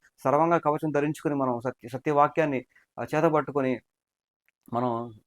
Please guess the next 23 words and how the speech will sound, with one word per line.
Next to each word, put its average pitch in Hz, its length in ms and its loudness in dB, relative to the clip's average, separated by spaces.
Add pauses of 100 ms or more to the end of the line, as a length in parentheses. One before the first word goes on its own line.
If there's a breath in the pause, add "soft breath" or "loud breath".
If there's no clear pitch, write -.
(260)
ఆ, 90 140 -10
ఎదుర్కొంటే 165 480 0
తప్ప 120 440 0 (360)
దేవుడే 151 300 2
వచ్చి 175 300 2
చేసుకోడు 151 300 2
కాదండి. 117 380 0 (160)
దేవుడు 147 220 0
తన 151 140 0 (100)
పక్షాన 160 300 -2
నిలబడ్డ 139 340 -2
వాళ్ళని 131 320 0
ప్రోత్సహించండి. 143 800 -2 (380)
ఈ 131 100 0
యొక్క 139 160 -2
వీడియోని 151 320 2
అనే-, 143 180 -4
అనేకులకి 147 680 -2
షేర్ 131 260 -2 (100)
చేస్తుందని 127 380 -2
మనవి 117 280 -2
చేస్తా 113 240 -6
ఉన్నాను. 117 360 -4